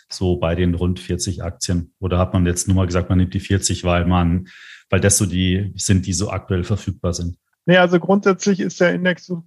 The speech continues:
Speaker 2: konzipiert, dass, äh, je mehr Pure-Play-Unternehmen es gibt in dem Bereich, also heißt Unternehmen, die den größten Teil ihres Umsatzes aus Solar, ähm, erwirtschaften, dass der Index schon auch, äh, noch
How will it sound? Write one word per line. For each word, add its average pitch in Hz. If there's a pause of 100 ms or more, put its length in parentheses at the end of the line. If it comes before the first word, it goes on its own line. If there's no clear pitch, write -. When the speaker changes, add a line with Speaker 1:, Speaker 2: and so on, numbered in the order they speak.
(120)
Speaker 2:
konzipiert, 180
dass, 170
äh, 156
je 156
mehr 160
Pure-Play-Unternehmen 165
es 170
gibt -
in 180
dem 170
Bereich, 165
also 147
heißt 147
Unternehmen, 151
die 147
den 143
größten 160
Teil 147
ihres 143
Umsatzes 156
aus 147
Solar, 147 (400)
ähm, 147 (100)
erwirtschaften, 156
dass 143
der 143
Index 156
schon 165
auch, -
äh, 73
noch -